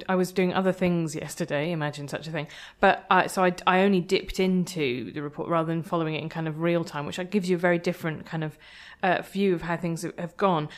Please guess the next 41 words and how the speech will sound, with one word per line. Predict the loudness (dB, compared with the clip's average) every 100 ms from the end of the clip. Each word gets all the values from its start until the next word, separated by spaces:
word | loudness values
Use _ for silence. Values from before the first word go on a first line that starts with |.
| -16 -6
But | -4
to | 2
me, | 4 4
it | 2
felt | 0 0
like | 0 -2
it | -6
had | -2 0 0
just | 2 0 -2 -10 _ -20 -16 -16 -16 -2
devolved | 2 6 6 6
into | 0 0
an | 0
argument, | 0 0 -4 -4 -4
Tony | 0 2 2
Blair, | 2 2 2
bad | 2 2 0
man | -2 -2
or | -4 -6
not. | -8 -8 _ _ _ _
And, | 4 6
mo-, |
and | 6 4 2
with | 0
pretty | 0 -2
much | 0 -2
everybody | -2 0 -2
saying, | -2 -6 -8 -12 -8
"Yes, | -6 -4
bad | -2 -2 -2
man, | -8 -8
terrible | -4 -4 -4
man." | -8 -8 -12 -16 -18 _
Uh, | -4 -2
you | 2
know, | 4 4
actually, | 2 2 0 2
I |
mean, | 2 2
I | 0
think | -2 -4
that's, | -4 -6